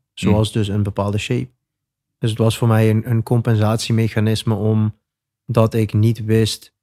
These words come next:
Speaker 1: wie ik was.
Speaker 2: Mhm.
Speaker 1: Niet wist wie ik daadwerkelijk wilde zijn.
Speaker 2: Mhm.
Speaker 1: En me eigenlijk opge-, een rol toeschreef die opgelegd voelde.
Speaker 2: Ja, precies, inderdaad. Eigenlijk ook een stukje afwijzing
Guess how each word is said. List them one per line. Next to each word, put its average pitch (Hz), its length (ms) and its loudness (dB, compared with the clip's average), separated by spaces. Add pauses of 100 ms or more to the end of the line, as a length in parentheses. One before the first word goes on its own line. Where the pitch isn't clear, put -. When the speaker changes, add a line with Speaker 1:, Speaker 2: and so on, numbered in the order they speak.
(480)
Speaker 1:
wie 113 280 0
ik 110 140 -2
was. 123 480 -2 (160)
Speaker 2:
Mhm. 101 300 2 (180)
Speaker 1:
Niet 113 380 2
wist 117 360 0 (800)
wie 127 340 0
ik 117 140 0
daadwerkelijk 120 640 2
wilde 113 320 2
zijn. 113 400 -2 (120)
Speaker 2:
Mhm. 101 300 0 (540)
Speaker 1:
En 123 200 4
me 123 60 4
eigenlijk 127 480 2
opge-, 131 460 0 (340)
een 131 260 0
rol 127 500 2
toeschreef 120 580 0
die 113 180 -4
opgelegd 117 500 -4
voelde. 98 360 -8 (360)
Speaker 2:
Ja, 98 320 0
precies, 87 520 -6
inderdaad. 85 440 -4 (400)
Eigenlijk 87 340 -2
ook 92 220 2
een - 80 -20 (440)
stukje - 460 -4
afwijzing 95 920 0